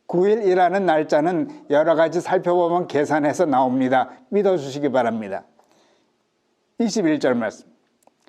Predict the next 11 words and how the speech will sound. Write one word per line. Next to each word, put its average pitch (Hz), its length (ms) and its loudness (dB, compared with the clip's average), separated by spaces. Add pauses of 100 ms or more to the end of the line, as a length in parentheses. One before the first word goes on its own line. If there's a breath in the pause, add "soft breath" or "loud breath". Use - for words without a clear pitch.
(500 soft breath)
"그때에 220 460 2
내가 190 440 2
아하와 170 540 2
강가에서 165 880 0
금식을 214 460 0
선포하고 190 880 0 (180 loud breath)
우리 160 220 2
하나님 202 480 0
앞에서 180 400 0
스스로 185 400 0
겸비하여 170 760 2